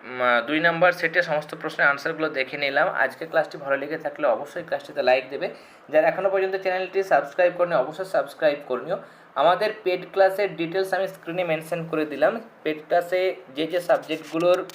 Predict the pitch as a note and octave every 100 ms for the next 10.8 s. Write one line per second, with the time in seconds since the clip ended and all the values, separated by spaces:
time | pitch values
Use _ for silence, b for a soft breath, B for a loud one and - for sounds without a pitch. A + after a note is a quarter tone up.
0 | - E3 D#3+ F3 E3+ D3+ F3 D#3+ C#3+ C#3+
1 | C3+ C3+ B2+ C3 - C#3+ F3+ - C#3+ -
2 | C3+ D3 - D3 D3+ - B B E3 D3
3 | C#3+ D#3 E3+ E3+ D#3+ D#3+ F#3+ F#3 E3 F#3+
4 | F#3+ - C#3+ D3 D3 D3 C#3+ D3 - C#3+
5 | - D3 C3 - C#3+ C3+ D3 - B2+ B2+
6 | C3 C#3 C3 B2+ A#2+ - C3 - B B
7 | B B F3+ E3+ F3 F3+ F3+ E3+ F3+ D#3+
8 | D3+ F3+ F3+ F3 F3 D3+ C#3 D#3 E3+ D3
9 | C#3+ E3 E3 C#3+ - E3 D#3+ E3 F#3 -
10 | D3 B2+ C3+ C3+ C#3 F#3+ G#2+ F#2